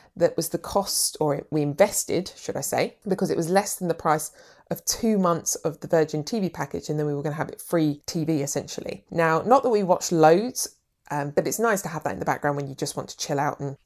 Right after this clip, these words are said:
have some downtime, of course. But it meant that we had reduced our monthly outgoings by sixty pounds just like that. So you can do this too. Find all of those kind of subscriptions, those little luxuries. Maybe it's you're finding you're having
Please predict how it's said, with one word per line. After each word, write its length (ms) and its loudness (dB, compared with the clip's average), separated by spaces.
have 180 0
some 160 -4
downtime, 480 0
of 120 -8
course. 440 4
But 320 4
it 180 4
meant 400 2
that 220 2
we 300 0
had 260 -4
reduced 420 -2
our 240 4
monthly 300 0
outgoings 380 -2
by 100 -4
sixty 400 -4
pounds 400 -8
just 240 -6
like 200 -8
that. 380 0
So 460 6
you 160 2
can 120 2
do 100 2
this 180 0
too. 220 -6
Find 260 2
all 140 6
of 80 2
those 260 0
kind 220 -8
of 60 -6
subscriptions, 1080 -2
those 240 0
little 300 0
luxuries. 600 0
Maybe 280 -2
it's 180 -6
you're 80 -8
finding 400 0
you're 120 2
having 420 0